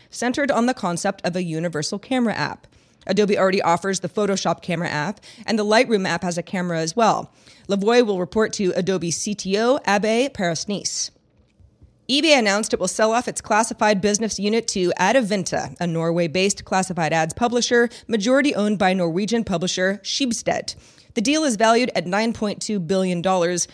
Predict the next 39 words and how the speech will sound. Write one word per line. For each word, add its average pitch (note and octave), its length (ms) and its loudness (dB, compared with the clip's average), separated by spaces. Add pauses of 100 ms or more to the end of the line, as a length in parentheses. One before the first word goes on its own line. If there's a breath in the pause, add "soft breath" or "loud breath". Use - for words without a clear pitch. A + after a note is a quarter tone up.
(200 loud breath)
which A3 140 -4
is G#3 100 -6
higher A#3 380 2
than G#3 160 2
the G3+ 160 2
eight C4+ 140 4
billion G#3 260 2
dollar F3 220 2
reported F#3 420 -2
by F3+ 140 2
the F#3 100 0
Wall E3 200 0
Street E3+ 260 -4
Journal E3 240 -4
on F#3 200 -4
Monday. G#3 380 0 (480 soft breath)
eBay A3 280 4
will F#3+ 120 0
get F#3+ 220 2
two A#3+ 180 -2
point G#3+ 240 -4
five F3+ 320 0
billion F3+ 240 2
dollars D#3+ 300 -2
in D#3 80 -8
cash G#3+ 420 -2
and F#3 160 -4
five A#3+ 300 2
hundred A3 240 -2
forty G3 240 -2
million F3+ 420 0
Advantia F#3 720 0
shares, A3 580 0 (220 loud breath)
making A3+ 300 0
it C4+ 140 4
a G3 60 -2
forty-four G#3+ 500 0
percent G#3+ 400 -4 (100)
owner. D4+ 340 -2